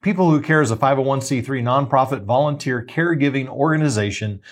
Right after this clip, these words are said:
that provides non-medical assistance to adults who are no longer able to drive due to age-related and physical limitations, which helps them to continue living at home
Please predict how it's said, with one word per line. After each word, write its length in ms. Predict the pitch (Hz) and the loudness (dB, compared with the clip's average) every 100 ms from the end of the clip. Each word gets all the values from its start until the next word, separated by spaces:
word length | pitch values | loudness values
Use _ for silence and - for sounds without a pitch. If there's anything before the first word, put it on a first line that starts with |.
| - - | -12 0
that 180 | 139 139 | 0 2
provides 440 | 120 123 120 92 | 2 2 2 0
non-medical 760 | 117 139 160 147 135 143 147 131 | 0 2 2 2 2 0 0 0
assistance 640 | 123 165 - - 104 98 | 0 0 -2 -4 -6 -8
to 220 | - 110 104 | -6 -6 -2
adults 380 | 117 147 151 | 2 0 0
who 100 | 135 | -4
are 100 | 110 | -2
no 180 | 107 139 | 0 0
longer 360 | 156 151 147 - | 2 0 -2 -4
able 300 | 135 120 110 | -2 -2 -4
to 160 | 113 95 | -4 -6
drive 560 | 87 123 135 151 139 | 2 4 4 2 0
due 160 | 117 113 | -2 -2
to 260 | 98 - | -4 -4
age-related 720 | 143 160 143 131 127 123 117 - - _ - | -2 0 0 0 0 0 -2 -8 -20 _ -4
and 280 | 170 180 165 | 0 2 2
physical 380 | 151 135 139 | 2 2 2
limitations, 840 | 120 113 110 110 101 - - - - _ _ | 2 0 0 0 -2 -4 -14 -16 -18 _ _
which 200 | 127 135 | -2 0
helps 260 | 156 160 - | 2 2 2
them 180 | 147 135 | 0 2
to 100 | 110 | -2
continue 480 | 113 104 160 165 151 | -4 0 2 2 2
living 300 | 143 135 117 | 2 0 2
at 240 | 151 156 | 2 0
home 420 | 143 117 101 98 | -2 -2 -2 -4